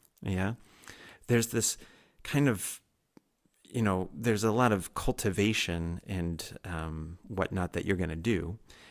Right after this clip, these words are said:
in order to get, how do I turn this person's attention into the present moment. And, and, and really, maybe, maybe I could even give more here than I'm going to, but I'm not gonna be exhaustive.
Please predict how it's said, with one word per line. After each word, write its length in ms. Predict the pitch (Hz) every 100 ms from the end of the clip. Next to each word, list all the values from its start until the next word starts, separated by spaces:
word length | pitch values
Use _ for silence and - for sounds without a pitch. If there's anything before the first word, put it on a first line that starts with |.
| -
in 160 | 101 95
order 240 | 95 95
to 200 | 90 90
get, 440 | 85 98 98 - - -
how 240 | - - 135
do 120 | 143
I 100 | 107
turn 340 | - 113 107
this 160 | 101 95
person's 480 | - 101 - 92 82
attention 680 | - - 104 - 90 85 - - - -
into 680 | 120 139 - 90 82 82 - - -
the 80 | -
present 400 | - 101 90 82
moment. 540 | 87 82 78 - - - _ _ _ - - -
And, 400 | 95 87 82 - _ _ _ _ _ _ _ _ _ _ - - _
and, 240 | 123 120 113 -
and 160 | 131
really, 320 | 135 120 117 -
maybe, 400 | 123 123 117 98 - -
maybe 300 | 123 127 117
I 100 | 110
could 240 | - 107
even 380 | 107 95 90 85 - -
give 260 | 104 101 95
more 380 | 92 90 87
here 300 | 85 87 82
than 120 | 82 82
I'm 120 | 80
going 320 | 80 80 80
to, 200 | - 82 78
but 160 | 101 95 _ _ - -
I'm 120 | 123
not 160 | 139 127
gonna 160 | 110 95
be 140 | 87
exhaustive. 600 | 85 82 82 85 - 82